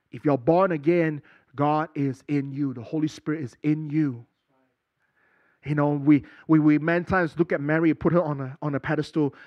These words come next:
but God says all of us can be like her. All of us can be used by God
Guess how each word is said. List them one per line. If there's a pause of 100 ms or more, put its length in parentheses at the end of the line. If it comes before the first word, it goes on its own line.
(160)
but
God
says
all
of
us
can
be
like
her. (100)
All
of
us
can
be
used
by
God